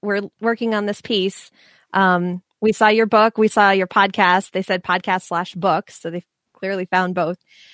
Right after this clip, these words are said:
And, um, they're like, "We wanna do some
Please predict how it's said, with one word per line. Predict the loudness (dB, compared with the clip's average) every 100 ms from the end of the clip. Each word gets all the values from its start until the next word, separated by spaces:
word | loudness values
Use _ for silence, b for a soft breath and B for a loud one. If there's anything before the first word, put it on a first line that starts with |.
| B B
And, | 0 2 2 2
um, | 2 2 0 -4 -6 -10 _ _
they're | 2 2
like, | 2 0 0
"We | 0
wanna | 0 -2 -2
do | 2 2 0
some | -2 -2 0 -4 -4 -8